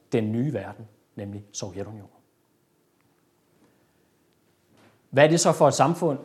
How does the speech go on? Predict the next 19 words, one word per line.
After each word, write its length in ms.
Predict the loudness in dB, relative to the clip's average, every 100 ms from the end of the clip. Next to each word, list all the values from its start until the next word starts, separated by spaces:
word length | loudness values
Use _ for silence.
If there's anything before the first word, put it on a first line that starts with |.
| -16 -20 _ _
hun 140 | -10 -4
kommer 280 | -4 -4
til? 200 | -8 -10 -12 -16 _ _ _ _ _ _ _ 0
Ja, 320 | 6 6 6
kigger 220 | 2 0 0
vi 100 | 0
på 140 | 0
dagens 340 | 0 0 -2
forskning, 600 | 2 2 2 0 -6 -4
så 100 | 0
er 80 | 0
det 120 | 2
jo 120 | 0 -2
et 80 |
samfund 480 | -4 -4 -4 -2 -4
præget 400 | -4 -2 0 0
af 240 | -2 -8 -12 -20 _ _ _
tvangskollektivisering 1500 | -4 -4 -4 -6 -2 0 -2 -4 -6 -4 -4 -4 -10 -12 -8
med 240 | -6 -6